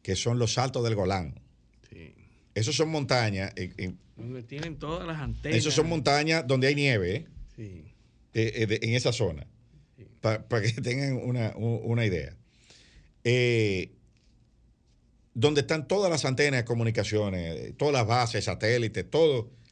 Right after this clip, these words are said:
Speaker 2: Sí,
Speaker 1: está
Speaker 2: sí,
Speaker 1: ahí.
Speaker 2: sí.
Speaker 1: Y los israelíes no han devuelto eso. Claro, esas soluciones que se han buscado en Occidente, como, como dijimos en el bloque
Speaker 2: Sí.
Speaker 1: anterior, que es con un lápiz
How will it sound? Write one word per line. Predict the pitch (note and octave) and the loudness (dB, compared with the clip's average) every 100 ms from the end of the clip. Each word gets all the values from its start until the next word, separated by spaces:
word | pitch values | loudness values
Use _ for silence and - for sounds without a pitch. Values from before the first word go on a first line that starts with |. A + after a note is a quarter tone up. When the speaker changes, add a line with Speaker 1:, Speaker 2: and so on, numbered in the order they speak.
| - | -12
Speaker 2:
Sí, | A2+ | -8
Speaker 1:
está | A2+ A2+ G#2 | -2 0 0
Speaker 2:
sí, | |
Speaker 1:
ahí. | E2 - - - - _ | 0 -8 -18 -20 -20 _
Speaker 2:
sí. | B2+ | -2
Speaker 1:
Y | A#2 | 0
los | G#2+ | 2
israelíes | G#2 G#2 B2 B2 A#2+ | 2 2 2 0 0
no | C3+ D3+ | 2 2
han | B2 | 2
devuelto | F#2 F#2 C#2+ - | 0 -2 -4 -10
eso. | - - - _ _ - _ _ - _ _ _ _ _ _ _ | -14 -20 -20 _ _ -20 _ _ -20 _ _ _ _ _ _ _
Claro, | C3 B2 E2+ - - _ _ _ - | 0 2 0 -8 -18 _ _ _ 0
esas | C#3 E3 G3 | 0 0 -2
soluciones | - F3+ C#3+ A2 G2 F2 E2+ | -2 -2 0 0 0 -2 -4
que | A2 | -4
se | A2 | -2
han | B2 | -2
buscado | A2+ G2+ F2+ E2+ | -2 -2 0 -2
en | |
Occidente, | F2 F2 E2 E2+ D2+ F2 - | -4 -6 -4 -4 -4 -8 -10
como, | D#2+ D#2 D2 C2+ - | -10 -10 -8 -10 -14
como | - D2+ D2 | -12 -10 -10
dijimos | C#2+ C#2+ F#2 F#2+ F2+ D#2 D2 - | -8 -6 -4 -2 -4 -4 -8 -10
en | E2 | -10
el | D2 | -6
bloque | E2+ F2+ | -4 -4
Speaker 2:
Sí. | |
Speaker 1:
anterior, | F2 F2 E2 D2+ | -2 -2 -2 -4
que | D#2 | -6
es | D#2+ - - | -8 -10 -12
con | E2+ F2 | -6 -2
un | |
lápiz | G2 F#2 - D#2+ C#2+ | 0 0 -4 -8 -10